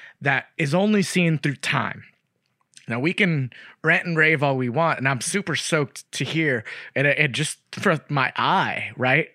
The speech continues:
N-, <laughs> what, I'm less knowledgeable basketball fan than you in these things. I can see the motion and how you get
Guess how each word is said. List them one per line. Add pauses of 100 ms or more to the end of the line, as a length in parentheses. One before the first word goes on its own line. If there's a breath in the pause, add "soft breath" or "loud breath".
(440 loud breath)
N-,
<laughs>
what,
I'm
less
knowledgeable
basketball
fan
than
you
in
these
things. (420 loud breath)
I
can
see
the
motion
and (420 loud breath)
how
you
get